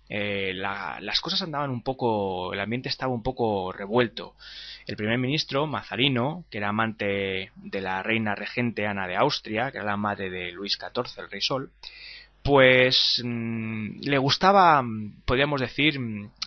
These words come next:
tirar de dinero ajeno con cierta facilidad. Sin ir más lejos, concedía a Descartes, mm,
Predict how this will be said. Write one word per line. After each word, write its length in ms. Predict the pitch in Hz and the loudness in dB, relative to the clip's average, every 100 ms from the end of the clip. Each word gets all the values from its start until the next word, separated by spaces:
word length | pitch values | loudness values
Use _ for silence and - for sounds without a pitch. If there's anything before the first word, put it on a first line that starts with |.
| 165 | -4
tirar 240 | - 123 135 | 4 4 4
de 80 | |
dinero 240 | 120 120 123 | 2 4 2
ajeno 300 | - 127 - | 2 0 2
con 160 | 113 | -2
cierta 300 | 107 117 - | 0 -2 0
facilidad. 600 | 123 - 87 85 139 - - - - - _ _ | -4 -6 -6 2 2 2 -8 -20 -20 -20 _ _
Sin 220 | - - 110 | -2 0 2
ir 80 | |
más 220 | 131 143 143 | 2 0 0
lejos, 460 | 139 170 175 - | 2 6 6 4
concedía 360 | - 104 104 110 | 0 -4 0 2
a 40 | |
Descartes, 720 | 113 - 123 - 147 139 - 123 | 2 2 0 2 2 4 2 0
mm, 380 | 107 101 98 | -8 -8 -12